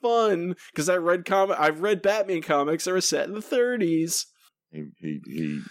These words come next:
Speaker 1: I love Dick Tracy.
Speaker 2: I mean, who doesn't love Dick Tracy?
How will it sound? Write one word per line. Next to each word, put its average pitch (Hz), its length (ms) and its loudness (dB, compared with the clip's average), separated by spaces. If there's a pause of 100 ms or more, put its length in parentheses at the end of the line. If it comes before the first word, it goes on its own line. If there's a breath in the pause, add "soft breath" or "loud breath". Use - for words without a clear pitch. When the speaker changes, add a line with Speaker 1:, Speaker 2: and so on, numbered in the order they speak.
(460 loud breath)
Speaker 1:
I - 140 2
love 185 260 0
Dick 233 180 -2
Tracy. 185 640 2 (800 soft breath)
Speaker 2:
I - 60 -4
mean, 90 200 0
who 117 120 0
doesn't 107 320 0
love 73 240 -2
Dick 76 220 -4
Tracy? 65 560 -4